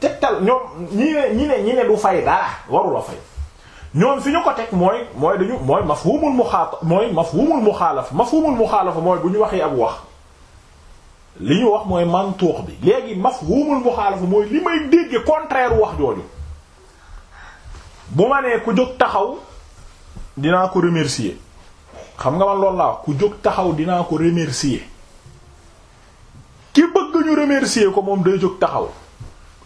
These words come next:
Ki bëggul ñu remercier ko moom day toog. Léegi nit mën na ne loo, waa kii da ne ku jóg taxaw dina ko remercier. Kon waxam ji mooy ku jógul taxaw du ko remercier. Pourtant man waxuma loolu ah.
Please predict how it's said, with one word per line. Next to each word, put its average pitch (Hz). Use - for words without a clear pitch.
Ki 311
bëggul 370
ñu 311
remercier 247
ko 196
moom 196
day 202
toog. -
Léegi 254
nit 254
mën 226
na 202
ne 240
loo, 131
waa 117
kii 185
da 175
ne 190
ku 208
jóg 226
taxaw 190
dina 185
ko 185
remercier. 160
Kon 202
waxam 190
ji 147
mooy 170
ku 302
jógul 294
taxaw 180
du 302
ko 302
remercier. 226
Pourtant 170
man 175
waxuma 147
loolu 175
ah. -